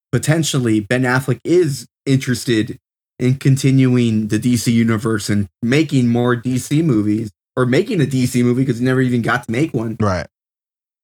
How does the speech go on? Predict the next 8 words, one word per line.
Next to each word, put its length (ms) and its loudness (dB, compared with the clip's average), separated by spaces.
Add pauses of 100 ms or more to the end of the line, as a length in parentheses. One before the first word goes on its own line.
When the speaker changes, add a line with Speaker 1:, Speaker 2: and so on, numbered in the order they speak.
(140)
Speaker 1:
But 460 0 (420)
he 120 2
has 220 2
no 260 2
inter-, 300 -2
or 60 2
at 60 4
least 280 2